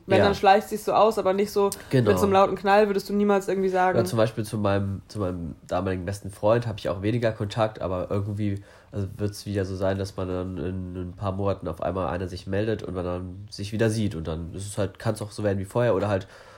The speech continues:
Speaker 2: man ist halt so ein Bekannter oder guter Bekannter einfach.
Speaker 1: Mhm.
Speaker 2: Äh, ansonsten, äh, sind die Eltern von meiner Ex-Freundin zum Beispiel, die sehe ich jetzt immer mal noch und da denk ich mir auch so, schade, dass ich die nicht mehr so oft sehe, weil ich mich mit denen auch immer gut
Speaker 1: Ja,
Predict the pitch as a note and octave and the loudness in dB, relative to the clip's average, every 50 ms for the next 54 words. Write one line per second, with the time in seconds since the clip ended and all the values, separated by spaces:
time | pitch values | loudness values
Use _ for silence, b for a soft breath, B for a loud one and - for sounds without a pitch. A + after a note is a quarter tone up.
0 | B B - A2 G#2 G#2 - A2 G2+ - G#2+ G2+ G2+ G#2 G#2 G2 G2 G2+ G#2+ - | B B -4 -2 -2 0 0 -2 -2 0 -2 -2 -2 -2 -2 -4 -4 -4 -6 -4
1 | - - F#2+ F#2 F2 F2+ D#2 D2+ D#2+ F2 F2 F2+ F#2 G2+ - F#2 E2+ F2 F2 - | -2 -2 -2 -2 -2 -4 -6 -6 -6 -6 -6 -6 -6 -6 -6 -6 -6 -8 -8 -8
2 | - F2+ F2 - D#2+ - D#2+ - - - F2 F2 - - - G#3 G3 F#3+ F#3 F#3+ | -8 -8 -8 -8 -8 -8 -10 -10 -10 -10 -10 -10 -10 -10 -6 -6 -4 -4 -6 -8
3 | G3+ - - - G2+ G2+ G2+ G2 F#2+ G2 G2 G2 G2 G2 - - F#2 F#2+ F#2+ G2+ | -10 -12 -6 -4 -2 0 0 0 0 0 -2 -2 -2 -4 -4 -4 -6 -4 -4 -4
4 | G2 G2+ G2+ - - - G#2 G2 G2 F#2+ F#2 F#2 F2+ F2 E2+ D#2 - - - F#2 | -4 -4 -6 -12 -12 -12 -10 -8 -8 -8 -8 -8 -10 -10 -10 -12 -12 -12 -10 -10
5 | F2 F2 F2 F#2+ F2+ E2+ - E2+ D#2 A#2 C3 C3+ A2+ G#2+ A#2 G#2 F#2 E2+ - - | -10 -8 -8 -10 -10 -8 -4 0 0 0 2 0 -2 -4 -2 -4 -2 -2 -4 -6
6 | - G2+ F#2 E2+ - - F2+ F2 F2+ G2 G2 - F#2+ F2+ F#2+ F#2+ F#2 F#2 F2+ F2+ | -6 -6 -6 -6 -6 -6 -6 -6 -6 -6 -8 -10 -10 -10 -8 -8 -8 -8 -8 -8
7 | F2+ G#2 G#2+ G#2 F#2 F#2 - E2+ - - F#2 F#2 F2+ F#2 F2+ F2+ F#2 F#2 D#2+ D#2+ | -10 -8 -8 -8 -8 -8 -8 -10 -10 -8 -8 -6 -6 -4 -4 -4 -4 -4 -4 -4
8 | F#2+ F#2 F#2 - - F2 F2 F2+ F2 D#2 F2+ F#2 - - C#2+ D2 - - F2 E2+ | -4 -6 -6 -6 -8 -8 -6 -6 -6 -4 -6 -6 -6 -6 -8 -8 -8 -8 -10 -6
9 | - G2+ F#2+ G2 F#2 F#2+ F2+ - - - - - _ - - - - A#2+ A#2 A2+ | -2 -2 0 0 -2 -4 -8 -8 -12 -18 -20 -20 _ -20 -10 -6 -4 -4 -2 -2
10 | A#2 A#2+ G#2 G2 F#2+ G2 B B B B B B G2+ G2+ F#2+ - - G#2+ G2 F#2 | -2 0 0 0 0 -4 B B B B B B 0 0 0 0 -2 0 0 0
11 | F#2 G2 - G2+ - - F2 E2 D2 D2+ G2+ A2 G#2 G2 G2 G#2 G2+ | -2 -2 -6 -10 -10 -8 -8 -6 -6 -6 -4 -4 -4 -4 -4 -4 -2